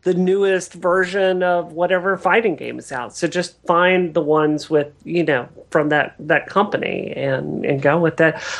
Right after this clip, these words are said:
I wanted to ask you, how do you find, like, if you're maining Poison, how do you find her Rekkas? Like, that's my main problem with her in Ultra. Do you know what I mean? The three whips, what is it, like, her whip of love, Rekka move that she has?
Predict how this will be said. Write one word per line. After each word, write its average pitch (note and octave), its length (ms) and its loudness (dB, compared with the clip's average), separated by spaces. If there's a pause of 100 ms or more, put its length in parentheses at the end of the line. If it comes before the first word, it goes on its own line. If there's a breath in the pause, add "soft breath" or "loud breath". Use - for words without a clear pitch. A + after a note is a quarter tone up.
I B3+ 80 0
wanted D#4+ 180 2
to D4+ 60 4
ask C4+ 260 0
you, C4+ 120 0
how D4 160 0
do F4 60 -2
you E4+ 100 -4
find, D4+ 420 -2
like, F#3+ 340 -2
if F#3+ 160 -4
you're C#4+ 140 2
maining A#3 480 2
Poison, F#3+ 540 0
how C#4+ 180 2
do E4 80 0
you E4 100 2
find D4+ 320 0
her A#3 140 0
Rekkas? - 760 -4
Like, F3+ 200 -6
that's B3+ 240 0
my B3 160 2
main E3+ 320 0
problem D3 460 -4
with G3 160 -6
her G3 460 0 (380 loud breath)
in F3 200 4
Ultra. G3+ 460 2
Do G#3 120 -4
you G#3 40 4
know A3 140 4
what A3+ 100 2
I A3 40 2
mean? G#3 200 0
The E3 100 -2
three F3+ 540 0
whips, E3 640 -4
what F3+ 240 0
is D#3+ 140 -2
it, D#3 160 -2
like, D3+ 200 -2
her D3 140 -2
whip D3+ 280 0
of D#3 140 2
love, D#3+ 400 2
Rekka D3+ 480 0
move G#3+ 340 0
that A3+ 140 2
she A#3 200 0
has? A3+ 480 0